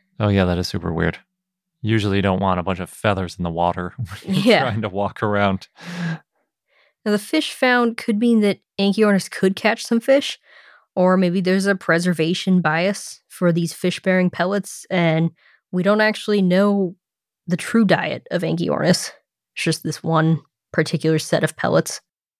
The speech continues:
Speaker 2: Anchiornis lived in a subtropical to temperate climate. It was warm and humid.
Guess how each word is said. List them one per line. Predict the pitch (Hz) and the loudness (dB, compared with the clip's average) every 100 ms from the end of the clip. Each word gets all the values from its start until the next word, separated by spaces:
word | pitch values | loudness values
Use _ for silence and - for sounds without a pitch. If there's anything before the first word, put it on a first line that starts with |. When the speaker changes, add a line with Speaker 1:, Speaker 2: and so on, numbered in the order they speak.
| _ _ _ _ _ _ _ _ - | _ _ _ _ _ _ _ _ -2
Speaker 2:
Anchiornis | 233 247 233 226 208 - | 0 2 4 4 0 -4
lived | 180 185 185 143 | 0 2 2 0
in | 170 | 0
a | 160 160 | 2 0
subtropical | - 185 180 - 170 170 180 202 | -2 -2 -2 0 -2 0 -2 -2
to | 214 165 | -2 -4
temperate | - 156 147 - | 0 0 0 -2
climate. | - 147 185 240 - | -2 0 0 -2 -6
It | 196 | -12
was | - - | -14 -6
warm | 156 151 | -2 0
and | 147 | -2
humid. | 156 175 180 220 | -2 0 2 2